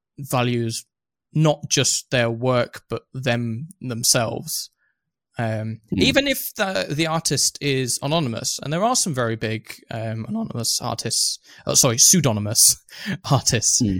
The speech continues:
Speaker 1: in the N F T space, um, but what they do is still very valued. And
Speaker 2: Hmm.
Speaker 1: I think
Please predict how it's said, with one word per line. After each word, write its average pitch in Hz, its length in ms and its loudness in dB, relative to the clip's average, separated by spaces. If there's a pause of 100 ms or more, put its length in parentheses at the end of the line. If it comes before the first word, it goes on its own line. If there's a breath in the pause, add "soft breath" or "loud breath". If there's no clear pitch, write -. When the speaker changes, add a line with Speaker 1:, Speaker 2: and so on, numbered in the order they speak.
(120)
Speaker 1:
in 117 100 -2
the 117 80 0
N 110 80 0
F 110 100 -6
T 131 140 0
space, - 540 -2 (280)
um, 135 220 2
but 151 160 0
what 170 160 2
they 147 140 2
do 156 480 0
is 156 220 2
still 160 380 -2
very 151 520 2 (360)
valued. 151 460 2 (500)
And 120 440 0 (440 loud breath)
Speaker 2:
Hmm. 90 80 -2 (680)
Speaker 1:
I 120 100 0
think 208 480 0